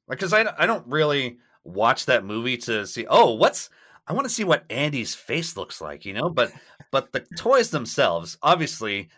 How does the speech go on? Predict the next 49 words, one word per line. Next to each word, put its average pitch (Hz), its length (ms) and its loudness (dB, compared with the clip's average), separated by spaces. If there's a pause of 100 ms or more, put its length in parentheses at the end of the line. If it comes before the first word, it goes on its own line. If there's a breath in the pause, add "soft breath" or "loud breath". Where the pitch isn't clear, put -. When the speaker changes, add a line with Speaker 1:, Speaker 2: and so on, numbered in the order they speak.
(100)
Speaker 1:
they 107 100 -2
did 139 160 -2
improve 113 720 -6
in 98 220 -8
the 90 360 -8
sequels, 160 600 -6 (360)
but 254 100 0
still 311 240 -4
look 233 140 0
pretty 196 240 4
good, 113 280 2 (220)
you 107 100 -8
know? 147 140 2
Like, 151 180 2
it's, - 240 -4
to - 140 -4
me, 175 380 0 (460)
that 143 160 0
doesn't 160 240 -2
look 135 180 -6
that, 117 220 2 (360)
that 117 180 2
bad 107 220 4
to - 80 -10
me, 120 160 -2
and 107 120 -4
maybe 107 260 -2
it's - 160 -8
the, 101 340 -2 (480 soft breath)
the 101 140 -6
comfort 123 400 0
I 117 120 6
feel 117 360 2
watching 113 300 0
that 107 140 -2
movie, 101 360 -6
but, 92 280 -4 (140)
um, 85 460 -10 (1120)
yeah, 87 160 -4
it's, 85 160 -8
it's 113 180 -10
really 120 340 0
the, 92 300 -8
the 82 120 -10
humans 85 540 -12
in 85 100 -14
that 78 160 -10
movie 78 260 -12
that, 76 240 -12